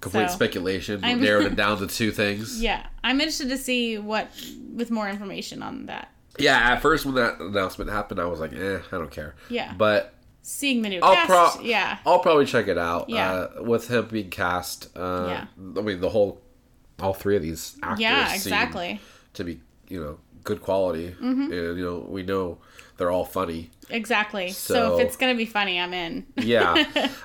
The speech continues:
Speaker 1: I mean, the whole premise of Home Alone in modern day
Speaker 2: Is
Speaker 1: is an interesting one because it's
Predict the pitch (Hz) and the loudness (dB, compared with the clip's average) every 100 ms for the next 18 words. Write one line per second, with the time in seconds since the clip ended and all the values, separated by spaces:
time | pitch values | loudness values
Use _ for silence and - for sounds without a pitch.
0 | - 135 160 160 139 180 190 - 139 127 | 0 2 2 0 2 4 2 2 2 2
1 | 117 101 117 120 110 107 95 98 101 92 | 0 0 2 4 4 2 -4 -6 -4 0
2 | 98 92 85 76 73 87 90 80 78 78 | 0 -2 -6 -12 -4 -2 0 -2 -6 -16
3 | _ - 220 95 90 95 98 - - 82 | _ -12 -8 -8 -8 -6 -8 -8 -10 -10
4 | 76 76 78 92 87 - - | -10 -12 -10 -10 -10 -12 -16